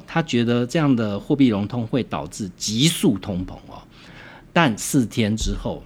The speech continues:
他的警告就被当成马尔东风。也就是《金融时报》指出，英国是第一个为了对抗新冠病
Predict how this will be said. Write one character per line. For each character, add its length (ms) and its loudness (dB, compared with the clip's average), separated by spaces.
他 140 -6
的 100 -2
警 300 -8
告 280 -4
就 160 -4
被 140 -4
当 220 -2
成 180 -4
马 300 -2
尔 240 -8
东 200 -10
风。 320 -12
也 160 6
就 80 8
是 100 8
《金 140 4
融 100 6
时 140 2
报》 240 4
指 140 -10
出， 320 -8
英 300 8
国 320 2
是 240 0
第 320 8
一 20 6
个 180 2
为 220 4
了 140 2
对 240 4
抗 300 0
新 280 2
冠 260 0
病 280 -2